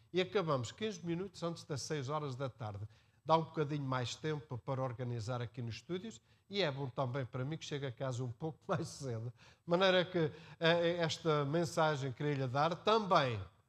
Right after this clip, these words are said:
Peço a vocês, para não esquecerem para a semana que vem,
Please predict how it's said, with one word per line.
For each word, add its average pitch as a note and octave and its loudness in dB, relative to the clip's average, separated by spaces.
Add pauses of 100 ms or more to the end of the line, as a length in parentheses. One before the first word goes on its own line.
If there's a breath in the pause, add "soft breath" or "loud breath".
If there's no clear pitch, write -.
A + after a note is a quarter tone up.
(340)
Peço F#3 2
a - -2
vocês, A#2+ -4 (920)
para F#3+ 4
não A3 2
esquecerem G3 -2
para D3 2
a C#3 2
semana G3 -2
que - -16
vem, A2+ -6